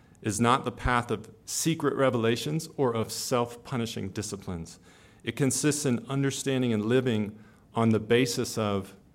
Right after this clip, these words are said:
your death, resurrection, and heavenly enthronement with Christ. Now, what is the link between what Paul exhorts us to that we covered in point one,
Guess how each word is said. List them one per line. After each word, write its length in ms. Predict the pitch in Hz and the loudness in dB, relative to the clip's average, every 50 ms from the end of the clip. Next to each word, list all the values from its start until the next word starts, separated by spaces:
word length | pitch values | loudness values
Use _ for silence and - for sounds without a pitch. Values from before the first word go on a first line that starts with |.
| _ _ _ - - - - - - | _ _ _ -20 -20 -20 -20 -20 -18
your 460 | - 95 98 - 131 139 160 175 175 | -16 -10 -4 0 2 6 8 8 6
death, 540 | 143 - 110 92 87 87 90 - - - - - - _ _ - - - - - - - - - - - - - - - - - - _ - | 6 4 2 0 -2 -4 -8 -12 -16 -20 -20 -20 -20 _ _ -20 -20 -20 -20 -20 -20 -20 -20 -20 -20 -20 -20 -20 -20 -20 -20 -20 -20 _ 2
resurrection, 800 | 120 123 123 107 101 117 113 110 104 104 - - 101 92 - - - - - - _ - | 6 6 6 6 6 6 4 4 4 2 0 -6 -6 -6 -8 -10 -14 -18 -20 -14 _ -2
and 140 | 123 113 | 0 2
heavenly 380 | 107 120 131 120 120 117 113 107 | 2 2 0 0 0 0 2 0
enthronement 580 | 101 98 - - 113 107 101 98 95 90 90 - - - - | 0 -2 -2 0 0 0 0 0 -2 -4 -6 -12 -16 -18 -16
with 380 | 104 101 113 131 131 131 - | -4 0 0 0 0 0 -4
Christ. 560 | - - - 123 113 98 85 87 - - - - - - - - - _ _ _ _ - - - _ _ _ _ _ _ - _ _ _ _ _ _ _ - _ _ _ _ _ _ _ _ - _ _ _ _ - - - - - - - - - - _ _ _ _ _ _ _ - - _ _ - _ _ | -10 -6 -4 -4 -4 -4 -6 -8 -10 -14 -18 -20 -20 -20 -20 -20 -20 _ _ _ _ -20 -20 -20 _ _ _ _ _ _ -20 _ _ _ _ _ _ _ -20 _ _ _ _ _ _ _ _ -20 _ _ _ _ -20 -20 -20 -20 -20 -20 -20 -20 -20 -20 _ _ _ _ _ _ _ -20 -20 _ _ -20 _ _
Now, 340 | - 117 120 117 113 107 - - - - - - - _ - - - _ _ _ - - | 2 6 6 6 6 4 2 -2 -12 -18 -20 -20 -20 _ -20 -20 -20 _ _ _ -8 2
what 140 | - 147 165 | 4 6 6
is 200 | 190 196 185 185 | 6 6 4 2
the 100 | 139 135 | 2 2
link 640 | 117 110 110 113 127 135 123 107 110 113 - - - - - - - _ - _ - - | 2 2 2 4 4 4 4 2 2 -2 -4 -10 -18 -20 -20 -20 -20 _ -20 _ -16 -8
between 640 | - 120 113 - - - 135 127 127 123 123 117 104 | -6 -4 -4 -4 0 2 2 4 4 4 2 2 2
what 240 | 107 113 110 110 | 0 0 0 -2
Paul 320 | - - 135 127 131 139 135 | -6 -6 -2 0 2 2 2
exhorts 540 | 127 104 98 - 117 117 135 147 143 - 151 | 0 -2 -4 -4 0 2 2 2 0 0 -2
us 220 | 139 131 - - | -2 -2 -4 -6
to 340 | - - - - 131 117 113 | -8 -8 -6 -2 -2 0 0
that 100 | 113 104 | 0 -2
we 80 | 107 | -4
covered 320 | 104 - - 143 131 131 123 | -6 -6 -6 -4 -2 0 0
in 140 | 117 104 98 | 0 -2 -4
point 460 | - - - - 139 139 - - - | -6 -8 -4 -2 -2 -2 -4 -6 -10
one, 580 | 107 104 117 120 113 98 90 98 127 156 165 | -8 -4 -2 0 0 0 -2 -4 -4 -6 -6